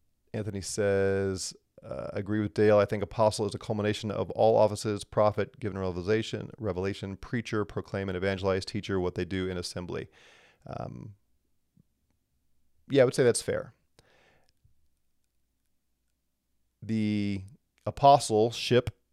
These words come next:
in the way Paul's using it, I think was limited to the twelve plus Paul. Uh, preacher, proclaimer,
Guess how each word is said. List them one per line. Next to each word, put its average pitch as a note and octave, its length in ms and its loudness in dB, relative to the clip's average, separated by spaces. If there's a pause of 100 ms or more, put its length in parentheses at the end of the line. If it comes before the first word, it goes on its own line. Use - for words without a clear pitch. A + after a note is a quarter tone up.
(160)
in G#2+ 160 0
the G2+ 80 -2
way G#2+ 200 6
Paul's C#3 360 6
using G2+ 220 0
it, G2 100 2
I G2 80 6
think A#2+ 280 0
was F#2+ 140 -4
limited G2 400 -2
to F#2+ 240 -4
the F2 140 -6 (160)
twelve F#2+ 580 4
plus A2 220 0
Paul. F2+ 460 -4 (680)
Uh, - 380 -12 (2250)
preacher, G2+ 720 -4
proclaimer, G2 800 -2